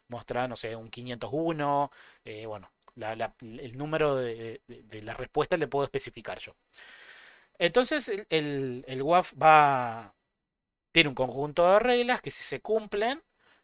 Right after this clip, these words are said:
eh, se deniega o se permite un, el tráfico. ¿Qué puede ocurrir también? De que el waf,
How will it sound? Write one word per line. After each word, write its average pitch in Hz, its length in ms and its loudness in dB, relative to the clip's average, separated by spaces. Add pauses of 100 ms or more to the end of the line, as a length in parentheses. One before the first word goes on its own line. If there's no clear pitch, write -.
(240)
eh, 120 720 -4
se 117 1080 -4
deniega 190 640 2 (320)
o 135 100 -6
se 151 140 2
permite 135 380 -2
un, 135 200 -8
el 120 140 -12
tráfico. 113 500 -10 (920)
¿Qué 165 100 4
puede 165 220 6
ocurrir 151 400 -2
también? 135 500 -10 (500)
De 147 240 2
que 180 420 2
el 135 240 0
waf, 156 640 2